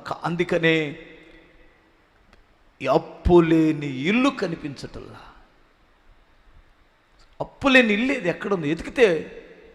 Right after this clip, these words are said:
ఎక్కడో ఒకటి కనిపిస్తుంది. కారణం ఏమిటి? విచ్చలవిడి ఖర్చు, విచ్చలవిడి ఖర్చు అండి.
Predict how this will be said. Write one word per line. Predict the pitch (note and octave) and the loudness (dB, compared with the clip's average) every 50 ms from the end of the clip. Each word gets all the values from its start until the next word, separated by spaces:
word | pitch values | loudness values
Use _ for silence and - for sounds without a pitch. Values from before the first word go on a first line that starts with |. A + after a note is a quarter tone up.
| - - | -12 -10
ఎక్కడో | G#3 G3+ B3 C4+ C4+ C4+ | -8 -4 2 4 6 6
ఒకటి | B3 G#3+ G#3+ G#3 G3+ | 6 6 4 0 -2
కనిపిస్తుంది. | E3+ F#3+ F#3 F3 F3 F3 - - - - - A2 G#2+ - - - - - _ _ _ _ _ _ _ _ _ _ _ _ _ _ _ _ _ _ _ - | -2 -4 -4 -2 -4 -4 -6 -6 -10 -14 -14 -14 -20 -20 -20 -20 -20 -20 _ _ _ _ _ _ _ _ _ _ _ _ _ _ _ _ _ _ _ 2
కారణం | - G3+ A3+ A#3 A#3+ A#3 | 6 6 6 6 6 2
ఏమిటి? | A#3 A3+ A3 A3+ A3+ A#3 A#3 - - - - - - - - - - _ _ _ _ _ _ _ _ _ _ - F3+ | 0 -2 -2 -4 -4 -4 -4 -6 -8 -12 -18 -20 -20 -20 -20 -20 -20 _ _ _ _ _ _ _ _ _ _ 2 2
విచ్చలవిడి | G3+ F#3+ - - B3+ B3 B3 A#3+ B3+ B3+ | 2 2 2 2 2 2 2 0 -4 -6
ఖర్చు, | - - A#3 G3+ - - - A#3 E3+ B2+ A2 A2 A#2+ - - - _ _ _ _ _ _ _ _ _ _ _ _ _ _ _ _ _ _ _ _ _ _ _ _ _ _ _ - | -4 -4 -4 -4 -6 -8 -8 -8 -8 -8 -8 -10 -14 -18 -20 -20 _ _ _ _ _ _ _ _ _ _ _ _ _ _ _ _ _ _ _ _ _ _ _ _ _ _ _ -6
విచ్చలవిడి | F3 G3 - - B3+ A#3+ A3+ A#3 A3+ | -6 -2 2 4 4 4 4 0 -2
ఖర్చు | - - G#3+ F3+ - - D3+ | -2 -4 -6 -6 -4 -6 -6
అండి. | C3+ B2+ A2 B2 - - | -6 -6 -10 -10 -10 -10